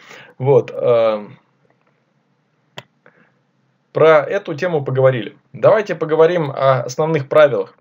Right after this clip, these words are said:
развития в этом направлении. Предложить часть услуг как меньший чек. Да, можно стилистическое решение предложить.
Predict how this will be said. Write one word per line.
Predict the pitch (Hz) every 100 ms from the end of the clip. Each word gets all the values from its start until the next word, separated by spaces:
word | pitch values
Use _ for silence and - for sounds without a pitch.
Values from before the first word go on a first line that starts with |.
| _
развития | 120 113 117 110 107
в |
этом | 107 104
направлении. | 110 110 110 98 101 98 - _ _ _ _ _ _ _ _ _ _ _ _ _ - - -
Предложить | - 131 147 170
часть | 165 135
услуг | 147 208 170
как | 135
меньший | 147 151 147 - 131
чек. | 127 131 -
Да, | 123 165 156 123 -
можно | 160 180
стилистическое | 156 180 156 190 156 - 139 120
решение | 120 123 135 110 104
предложить. | 110 110 107 104 98